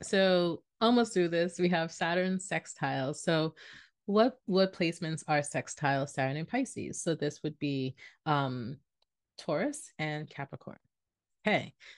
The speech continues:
so really interesting. The sextile for Saturn in Capricorn, Saturn in Taurus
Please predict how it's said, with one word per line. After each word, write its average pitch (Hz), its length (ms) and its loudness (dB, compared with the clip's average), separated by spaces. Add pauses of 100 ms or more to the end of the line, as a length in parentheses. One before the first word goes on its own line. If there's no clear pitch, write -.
(280)
so 202 340 6
really 277 240 8
interesting. 143 640 -4
The 165 140 -2
sextile 151 840 0
for 147 120 -2
Saturn 143 400 0
in 135 100 -4
Capricorn, 131 460 -4
Saturn 123 260 -4
in 131 80 -8
Taurus 175 600 2